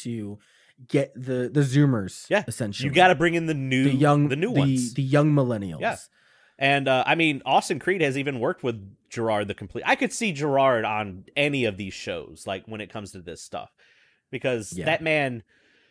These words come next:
Speaker 2: Jesus Christ, like, we talk about, you say you've played a lot of video games. No, not compared to him. <laughs> Like, those are idea, like, ideal candidates. Some people
Speaker 1: Yeah.
Speaker 2: will call them shills,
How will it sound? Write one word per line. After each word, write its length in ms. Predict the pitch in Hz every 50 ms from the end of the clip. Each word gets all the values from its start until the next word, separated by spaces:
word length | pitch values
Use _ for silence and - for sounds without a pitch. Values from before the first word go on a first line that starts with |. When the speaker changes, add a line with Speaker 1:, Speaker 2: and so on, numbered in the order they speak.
| _ _
Speaker 2:
Jesus 380 | - - 170 151 123 107 - -
Christ, 560 | - - 165 170 160 110 85 - - - -
like, 320 | 117 98 92 - - _ _ _ _
we 180 | - 120 131 175
talk 220 | - 214 196 180
about, 460 | - 139 135 139 127 117 107 101 - _ -
you 200 | 127 135 196 220
say 180 | - - 196
you've 300 | 156 143 135 170 208 -
played 180 | - 151 131 120
a 40 | 117
lot 200 | 113 107 104 101
of 60 | 98
video 280 | 104 104 101 101 95 90
games. 300 | 95 92 87 87 - -
No, 540 | 110 117 123 127 127 135 120 95 95 - _ _ _ _ _ -
not 220 | 120 127 143 -
compared 400 | - 160 135 - 165 143 131 -
to 80 | - -
him. 240 | 131 123 104 87 - - - - - -
<laughs> 340 | - 180 - - 165 _ -
Like, 360 | 185 156 131 127 - - - _ _ _ _ _ _ _ _ _ _ _ _ _ _ _ _
those 220 | - 139 170 196 185
are 120 | 220 196 151
idea, 840 | 160 175 185 170 135 107 - 131 139 170 190 202 185 156 139 135
like, 220 | 127 135 127 -
ideal 760 | 120 135 147 139 123 104 101 - 170 196 214 220 202 175 139 131
candidates. 800 | - - 165 160 170 160 - 92 82 - _ - - - - _ _ _ _ _ _ _ _ _ _ _ _ _ _ _
Some 240 | - - 165 165 170
people 220 | 170 208 196 180 214
Speaker 1:
Yeah. 40 |
Speaker 2:
will 80 | 208 208
call 220 | - - 196 196
them 160 | 180 202 180 175
shills, 640 | - - 285 311 254 220 247 285 285 - - -